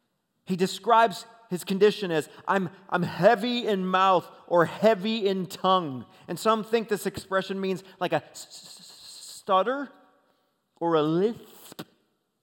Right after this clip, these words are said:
or a speech impediment.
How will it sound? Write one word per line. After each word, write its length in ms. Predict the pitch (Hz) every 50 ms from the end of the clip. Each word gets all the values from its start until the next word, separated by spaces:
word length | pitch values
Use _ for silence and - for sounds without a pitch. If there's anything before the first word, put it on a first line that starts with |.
| _ _ _ _ _ _ _ _ _ _ _ _ _ _ _ _ _ _ -
or 160 | 170 185 185 170
a 40 |
speech 380 | - - - - - 220 185 - -
impediment. 580 | 196 170 131 131 151 147 147 135 123 120 -